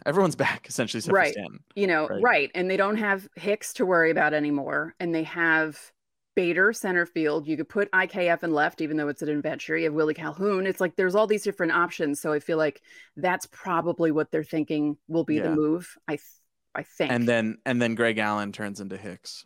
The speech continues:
Speaker 1: right?
Speaker 2: Right.
Speaker 1: Like, that's
Speaker 2: Yes.
Speaker 1: the
Speaker 2: Mm-hmm.
Speaker 1: bench, the bench guy.
Speaker 2: So I say a
Speaker 1: Which he
Speaker 2: month.
Speaker 1: kinda already is, yeah.
Speaker 2: Yeah. So give him at least a month to get
Speaker 1: Yeah.
Speaker 2: acclimated and everything. And again, it's not gonna be every single day because they do have someone like D J to stick in there, 'cause they p-,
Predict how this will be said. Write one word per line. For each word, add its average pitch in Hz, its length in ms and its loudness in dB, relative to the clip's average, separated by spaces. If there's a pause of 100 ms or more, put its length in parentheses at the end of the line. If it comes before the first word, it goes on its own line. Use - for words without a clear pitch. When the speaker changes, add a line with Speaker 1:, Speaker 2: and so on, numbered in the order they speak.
Speaker 1:
right? 123 180 -6
Speaker 2:
Right. 170 200 4
Speaker 1:
Like, - 200 -14
that's - 480 -16
Speaker 2:
Yes. - 460 0 (540)
Speaker 1:
the 110 80 -4
Speaker 2:
Mm-hmm. 233 100 0
Speaker 1:
bench, 269 320 0
the - 60 -20
bench - 260 -12
guy. 80 300 -10 (180)
Speaker 2:
So - 160 2
I 240 60 6
say 285 160 2
a 254 60 6
Speaker 1:
Which 220 60 4
he 190 60 4
Speaker 2:
month. 147 180 0
Speaker 1:
kinda 104 200 0
already 98 260 -2
is, 95 320 -6
yeah. - 180 -14
Speaker 2:
Yeah. - 180 -4 (180)
So 202 200 0
give 233 220 2
him 240 260 0 (360)
at - 200 -2
least 285 280 0
a 277 40 6
month 170 420 4
to 185 140 -2
get 160 240 2
Speaker 1:
Yeah. 156 80 0
Speaker 2:
acclimated 151 500 0
and 147 100 2
everything. 147 460 -4
And 190 120 -2
again, 160 340 0
it's 196 140 -4
not 240 140 -2
gonna 262 120 2
be 226 200 -2
every 170 380 -2
single 175 440 -2
day 156 360 -2
because 175 300 -4
they 175 140 0
do 208 360 0
have 175 240 0
someone 160 300 0
like 151 180 0
D 160 160 0
J 151 160 -2
to 151 60 -2
stick - 260 -6
in 151 120 0
there, 139 120 -4
'cause - 100 -16
they 156 120 2
p-, - 100 -16